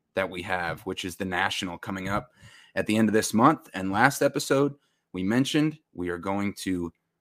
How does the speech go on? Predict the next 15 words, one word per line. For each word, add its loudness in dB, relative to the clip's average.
go 2
all 4
national 2
for -6
this -4
last 0
month -8
here -8
leading -6
up -8
to -6
the 2
National 0
Card 6
Convention. -6